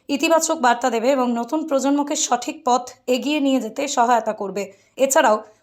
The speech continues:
অনলাইন প্ল্যাটফর্মে ভদ্র আচরণ বজায় রাখা, কাউকে অকারণে হেনস্থা বা নোংরা ভাষা ব্যবহার না করা, এ ধরনের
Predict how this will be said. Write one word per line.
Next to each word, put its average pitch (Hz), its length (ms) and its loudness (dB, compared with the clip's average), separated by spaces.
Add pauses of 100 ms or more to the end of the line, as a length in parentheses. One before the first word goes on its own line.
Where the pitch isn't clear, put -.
(140)
অনলাইন 320 380 2
প্ল্যাটফর্মে 285 580 2 (100)
ভদ্র 247 220 0 (120)
আচরণ 294 340 -4
বজায় 247 280 0
রাখা, 247 220 0 (160)
কাউকে 269 240 2 (100)
অকারণে 294 380 2
হেনস্থা 254 360 -2
বা 262 120 2
নোংরা 233 280 0
ভাষা 247 260 -4
ব্যবহার 226 360 -2
না 202 60 -2 (100)
করা, 233 160 4 (440)
এ - 100 6
ধরনের 330 300 0